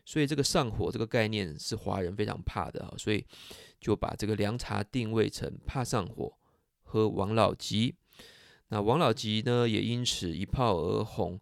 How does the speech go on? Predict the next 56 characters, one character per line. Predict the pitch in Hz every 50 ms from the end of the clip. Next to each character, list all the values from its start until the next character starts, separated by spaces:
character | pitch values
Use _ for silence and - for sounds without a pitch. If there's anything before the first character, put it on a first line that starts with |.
| _ _ _
他 | - - 117
的 | 117
故 | - - 127 117
事 | 107 - - 113
跟 | - - 113 113 110 110 117
这 | 110 -
个 | - - -
加 | - 135 127
多 | 131 143 143
宝 | 139 - - - -
也 | -
是 | - -
非 | 131 131
常 | 123 113
非 | 123
常 | 117 107 107
精 | 110 117 117
彩， | 113 117 110 - - _ - - - - - - -
有 | 95 98
机 | - 120 117
会 | 123
我 | 110 95
们 | 95 95
再 | 120 110
来 | 101 98
分 | 110 113 107 107
享。 | 104 - - - - - _ _ - - - - - - - - - _
而 | - 123 131 147 160 170 170 175 180 - _ _ _ _ -
王 | 127 131 160
老 | 170 143 123
吉 | - - 113 113 117 117 120 123 127 127 120 - _ _ _ _ _ _
能 | - 117 117 120
够 | 135 123 120
奠 | - 143 127
定 | 123 123 117
他 | 110 117 120 117 117
的 | 113 107 92 87 85 69 65
市 | - - 113
场 | 104 - - 78 98
定 | 113 110 107
位， | 107 107 98 - - _ _ _ _ _ _ _ _ _ -
靠 | - - 113 101
他 | - - 110 104
的 | 98 95 87 71 55 - - -
这 | - -
个 | 90 - 87 80 71 67 -
行 | - - 101
销 | 101 113 110 113
定 | - 123 110 107
位， | 104 98 - _ - - - - - - _ -
也 | - 95
付 | 101 - 135 120
出 | - - - 117
了 | 113 107 98 92
高 | - 117 113 113
达， | - 101 95 92 92 92 92